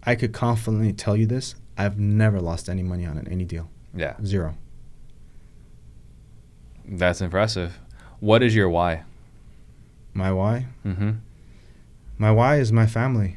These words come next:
Speaker 1: I, I, I grew up, uh, I grew up, like, broke. You know, we grew up in a, I was on welfare, you know, I'm just, you know, I came here, like, when I was five and with my family.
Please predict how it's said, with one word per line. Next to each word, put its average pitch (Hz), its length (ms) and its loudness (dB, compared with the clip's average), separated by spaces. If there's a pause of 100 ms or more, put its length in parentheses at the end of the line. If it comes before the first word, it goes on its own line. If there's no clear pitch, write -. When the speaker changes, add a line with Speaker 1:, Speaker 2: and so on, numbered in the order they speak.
(140)
Speaker 1:
I, 95 240 -4
I, 90 220 -2
I 98 80 -4
grew 101 340 -2
up, 107 160 -4
uh, 92 400 -4 (260)
I - 80 -6
grew 101 220 0
up, 110 160 -4 (1120)
like, 87 220 -4 (540)
broke. - 380 0 (340)
You 92 80 -8
know, 92 120 -6
we 87 140 -8
grew 95 280 -4
up 95 140 -6
in 95 120 -2
a, 90 200 -4 (640)
I 92 80 -6
was - 340 -10 (440)
on 87 160 -6
welfare, 104 500 0
you 98 80 -2
know, 90 120 -4
I'm 87 220 -4
just, 87 260 -10 (560)
you 85 80 -8
know, 85 60 -4
I 87 60 -2
came 98 280 -2
here, 95 240 -2
like, 87 220 -8
when 90 100 -4
I 90 60 -2
was 87 160 -6
five 95 400 -4
and 90 260 -6
with - 160 -12
my 85 120 -6
family. 98 520 -4